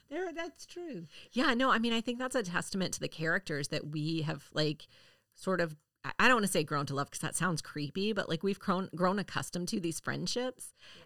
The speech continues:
Speaker 2: and watching them fight, plus the benefit of knowing what's happening off screen around this time, it just makes all of this feel more something.
Speaker 1: Intense.
Speaker 2: Yeah.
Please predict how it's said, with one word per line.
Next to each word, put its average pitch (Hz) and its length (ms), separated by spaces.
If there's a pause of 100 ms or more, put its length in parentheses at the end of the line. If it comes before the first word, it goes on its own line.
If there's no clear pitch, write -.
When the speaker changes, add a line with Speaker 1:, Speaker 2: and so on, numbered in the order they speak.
Speaker 2:
and 180 120
watching 180 320
them 190 100
fight, 170 360 (420)
plus 196 400
the 175 160
benefit 160 420
of 147 80
knowing 147 300
what's - 180
happening 156 400
off 151 280
screen 156 680
around 151 380
this 156 180
time, 175 560 (680)
it 208 100
just 202 220
makes - 400
all 156 180
of 139 120
this 131 360
feel 135 400
more 147 460 (120)
something. - 480 (200)
Speaker 1:
Intense. 185 640
Speaker 2:
Yeah. - 240